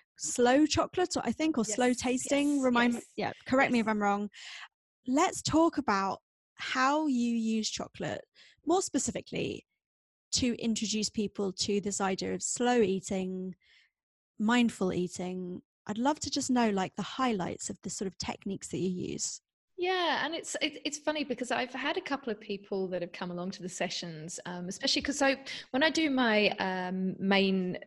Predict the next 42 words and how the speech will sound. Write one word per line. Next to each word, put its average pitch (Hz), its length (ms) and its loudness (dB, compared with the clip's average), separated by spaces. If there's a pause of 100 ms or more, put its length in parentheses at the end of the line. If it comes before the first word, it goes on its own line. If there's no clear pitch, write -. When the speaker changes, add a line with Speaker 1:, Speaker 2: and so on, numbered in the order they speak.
(160)
Speaker 2:
meditations 185 960 0
that - 140 0
I 185 80 0
do 180 260 0
for 175 460 -2 (600)
people 214 220 0
in 190 60 0
the 180 60 -4
public, - 480 -2
and 208 100 0
I 262 60 0
do 349 200 2
quite 247 200 -2
a 202 60 -4
lot 190 120 0
of 175 120 -6
these 165 200 -2
in 175 100 -6
businesses 175 500 -4
as 175 120 -4
well, 160 320 0
I 190 60 4
have 254 320 2 (300)
two 208 560 -2 (480)
options. 180 580 -2
One 214 300 4
is 185 420 -2
using 175 640 -4 (440)
little 185 240 0
chocolate - 380 -4
taster - 360 0
buttons 220 400 0
that 214 100 0
I 214 60 4
make, 196 460 2 (160)
or 190 320 -4
I 190 40 -2
do 185 160 -4
a 196 40 -6
hot - 260 -6
chocolate - 340 -6
meditation. - 720 -8